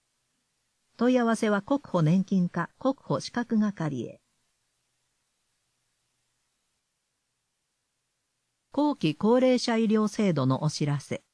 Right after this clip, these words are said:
後期高齢者医療保険料の通知を七月中旬に送付します。通知の上段の保険料決定通知書には、年間保険料額とその根拠が、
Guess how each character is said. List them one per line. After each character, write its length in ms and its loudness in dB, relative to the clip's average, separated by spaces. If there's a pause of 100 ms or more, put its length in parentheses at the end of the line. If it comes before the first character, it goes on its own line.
(1300)
後 200 2
期 200 -4
高 240 2
齢 160 2
者 160 -2
医 100 0
療 220 2
保 80 0
険 320 2
料 180 2
の 160 2
通 260 0
知 260 -2
を 220 -2
七 300 -8
月 320 -6
中 240 0
旬 260 2
に 200 -2
送 220 0
付 140 -4
し 140 -8
ま 160 -2
す。 220 -18 (1120)
通 180 -2
知 140 -4
の 140 2
上 240 2
段 240 0
の 180 0
保 140 -4
険 300 0
料 200 2
決 240 -4
定 220 -2
通 240 -2
知 80 -16
書 200 -4
に 140 2
は、 220 -2 (360)
年 240 2
間 220 -2
保 140 -4
険 280 0
料 200 2
額 260 -4
と 300 -4
そ 180 -2
の 160 2
根 300 0
拠 160 -4
が、 180 -10